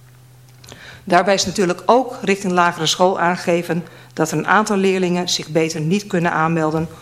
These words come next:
omdat ze onvoldoende gekwalificeerd zijn. Uiteinde-, uiteindelijk bleven er rond de achtentwintig leerlingen over die zich hadden aangemeld en waarvan het schoolbestuur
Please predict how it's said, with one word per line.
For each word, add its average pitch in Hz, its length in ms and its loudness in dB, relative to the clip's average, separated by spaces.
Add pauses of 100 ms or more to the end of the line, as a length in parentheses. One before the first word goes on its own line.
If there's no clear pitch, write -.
(220)
omdat 156 200 0
ze - 160 -4
onvoldoende 180 540 -2
gekwalificeerd 165 720 -2
zijn. 135 360 -4 (1160)
Uiteinde-, 226 680 0
uiteindelijk 220 680 2
bleven 190 300 2
er 165 60 2
rond 220 200 4
de 233 80 -4
achtentwintig 185 600 0
leerlingen 185 380 0
over 175 360 0 (220)
die 180 120 -2
zich - 120 -2
hadden 165 220 2
aangemeld 208 720 0 (520)
en 170 120 0
waarvan 170 320 2
het 147 100 -2
schoolbestuur 226 800 0